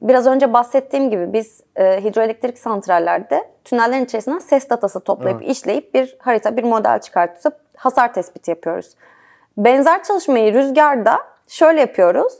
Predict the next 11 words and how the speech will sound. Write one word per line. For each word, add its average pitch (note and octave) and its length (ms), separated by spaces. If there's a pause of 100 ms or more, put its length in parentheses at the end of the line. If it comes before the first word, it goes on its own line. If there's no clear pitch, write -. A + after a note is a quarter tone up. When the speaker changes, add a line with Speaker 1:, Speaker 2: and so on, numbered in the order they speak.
Speaker 1:
Robotik D4 380
bir D4 80
sistem D4 460
yapmıyoruz. F#3+ 540
Çok - 240
daha A#3 280
basit, - 500
mikrofon C4 560
içeren E3+ 500 (180)
Speaker 2:
Hı B2+ 60
hı. A#2 40